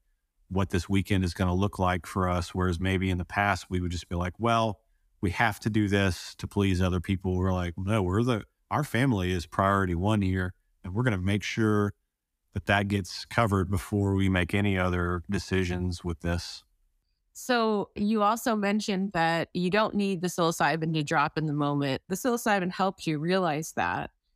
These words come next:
Speaker 2: And it sounds like that's something that you want to move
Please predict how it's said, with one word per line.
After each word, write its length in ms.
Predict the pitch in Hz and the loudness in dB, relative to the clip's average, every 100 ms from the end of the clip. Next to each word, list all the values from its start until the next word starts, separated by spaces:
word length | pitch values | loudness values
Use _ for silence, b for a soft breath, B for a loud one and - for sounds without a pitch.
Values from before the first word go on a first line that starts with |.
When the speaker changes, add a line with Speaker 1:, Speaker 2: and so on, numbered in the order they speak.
| _ | _
Speaker 2:
And 100 | 175 | 0
it 80 | 160 | 2
sounds 260 | 220 226 | 2 2
like 140 | 208 175 | 0 0
that's 220 | 170 - | -2 -2
something 480 | - 180 175 160 160 160 | -2 -2 0 -2 -2 0
that 300 | 147 147 - | 0 0 -4
you 180 | 170 175 | -2 0
want 160 | 170 165 | 2 0
to 80 | 160 | 0
move 420 | 165 170 165 | -2 0 -2